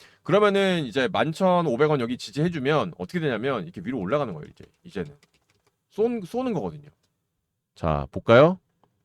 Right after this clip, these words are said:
아무리 차트를 못 봐도, 자, 여기, 여기 지금 보시면 삼 종 바닥 찍고 여기 지금 돌파한 다음에 이거 돌파하고 위로 쏴버리잖아요.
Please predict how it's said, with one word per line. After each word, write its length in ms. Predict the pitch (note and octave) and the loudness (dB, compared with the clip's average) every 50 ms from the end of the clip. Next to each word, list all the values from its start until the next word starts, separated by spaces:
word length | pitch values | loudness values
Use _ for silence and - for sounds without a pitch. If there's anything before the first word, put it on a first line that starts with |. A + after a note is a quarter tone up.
| _ _ _ _ _ _ _ _ _ _ _ _ | _ _ _ _ _ _ _ _ _ _ _ _
아무리 280 | - - A2+ D#3 G3+ G3+ | -2 2 4 6 6 6
차트를 240 | G3 F3+ - G3 F3 | 6 4 4 4 4
못 100 | B2 G2 | 4 4
봐도, 540 | - A#2+ G2+ G2 F#2+ F#2+ F#2+ F2+ E2+ E2 - - | 4 4 4 4 2 2 0 0 -2 -4 -8 -8
자, 240 | - - F2+ D#2+ D#2 D2 | -2 0 2 2 2 2
여기, 160 | F2+ B2 C#3 B2+ | 2 2 4 6
여기 200 | B2 C3+ E3 D#3+ | 6 6 6 6
지금 120 | D3 C3+ | 4 4
보시면 240 | G#2 G2 G#2 G#2+ G#2 | 2 0 0 0 0
삼 140 | - D#3 F3+ | 2 2 4
종 100 | F#3+ F#3 | 4 6
바닥 180 | E3+ D3 C3+ A#2+ | 6 6 4 4
찍고 380 | - F#3 F3 - A3+ B3+ C#4+ - _ _ _ _ _ _ _ - - | 2 -2 2 4 6 6 6 4 _ _ _ _ _ _ _ 2 4
여기 160 | A2 C3+ C#3+ | 6 6 6
지금 120 | C#3+ C3 A2+ | 4 4 6
돌파한 340 | - C#3 D#3 D3+ G#3 G3+ | 6 6 8 8 8 8
다음에 300 | F#3+ F#3+ F3 E3+ D#3 C3+ | 10 10 10 10 10 8
이거 260 | A#2 F2 G2+ G#2+ A2+ G#2+ | 8 6 4 2 2 4
돌파하고 320 | A2+ A#2 - C#3+ C3 A#2 | 4 4 4 4 4 6
위로 160 | F#2 A2 B2 A2 | 4 4 4 4
쏴버리잖아요. 680 | - - G#3 A3 A3 F#3+ B2+ G2+ E2 D2+ D2 D2+ D#2 | 6 6 6 8 8 6 4 4 0 -2 -4 -6 -8